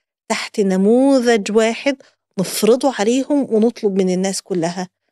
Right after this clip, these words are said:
إنها تن-، تمشي عليه، وإحنا جبنا هذا النموذج من شكل وهمي في الأصل.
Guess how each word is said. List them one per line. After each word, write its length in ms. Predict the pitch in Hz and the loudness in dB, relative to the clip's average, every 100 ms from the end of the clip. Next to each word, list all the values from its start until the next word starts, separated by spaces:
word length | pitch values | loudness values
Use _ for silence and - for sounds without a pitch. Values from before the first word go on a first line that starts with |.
| _ _ 196 | _ _ -4
إنها 440 | 180 180 196 190 - _ _ | -2 -2 -2 -4 -10 _ _
تن-، 200 | 175 - _ _ | -6 -6 _ _
تمشي 320 | - 233 - 165 | -4 -2 0 -2
عليه، 260 | 185 247 - _ _ _ | 0 -2 -4 _ _ _
وإحنا 300 | 240 - 262 | -8 -2 -2
جبنا 320 | 208 262 262 | 0 -4 0
هذا 240 | 233 262 277 | 0 0 0
النموذج 460 | 240 208 202 240 | -2 -2 0 0
من 120 | 247 247 | 0 -2
شكل 300 | 285 - 302 | -4 -4 -4
وهمي 260 | - 233 | -2 -4
في 100 | - | -4
الأصل. 300 | - - - | -10 -12 -18